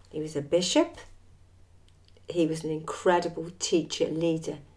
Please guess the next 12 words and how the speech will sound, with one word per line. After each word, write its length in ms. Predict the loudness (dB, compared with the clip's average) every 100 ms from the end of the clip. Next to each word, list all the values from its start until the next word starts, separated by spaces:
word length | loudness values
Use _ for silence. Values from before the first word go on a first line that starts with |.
| -20 -20 -20 _ -16 -4
teaching 380 | -2 0 -2
with 160 | -2 -2
authority 720 | -2 2 4 4 2 0 0
and 180 | 0 4
wisdom 480 | 2 2 -6 -12 -10
and 180 | -10
power. 360 | -4 0 2 0 -6 -20 -20 -20 -20 -20 _ -20 -20 -20 -20 -20 -20 -20 -20 -20 -20 -20 -20 -20 -20 -4
He's 200 | 0 4
known 220 | 6 6
for 100 | 2
his 240 | 0 -2
fame 480 | 0 0 0 -2 -8